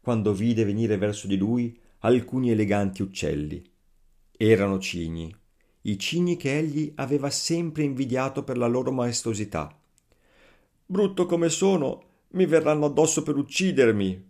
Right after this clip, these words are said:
pensò. E mentre abbassava il capo, rassegnato infine alla sua sorte, dopo averne scampate tante, vide riflessa nell'acqua la sua figura. Non era più un brutto anatroccolo.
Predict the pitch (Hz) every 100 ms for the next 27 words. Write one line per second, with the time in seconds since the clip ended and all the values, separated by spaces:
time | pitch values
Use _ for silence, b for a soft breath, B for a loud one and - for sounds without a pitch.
0 | _ - 87 85 - 87 80 - _ _
1 | _ _ _ _ _ _ _ _ - 95
2 | 98 101 95 95 87 90 - 87 87 -
3 | 87 80 - 80 - _ _ - 90 98
4 | - 95 98 95 101 95 95 104 98 90
5 | 87 - 82 87 87 90 - 90 - b
6 | b b b b 120 120 110 127 120 117
7 | - 107 101 107 104 95 90 95 95 101
8 | 107 - - 104 117 98 87 80 - 82
9 | 87 - 92 - 85 78 78 76 - 85
10 | 82 _ - 92 - 92 - 95 76 76
11 | 76 - _ _ _ _ _ _ _ _
12 | _ _ - 107 107 101 101 - 107 95
13 | 85 87 82 80 - 80 76 - 80 78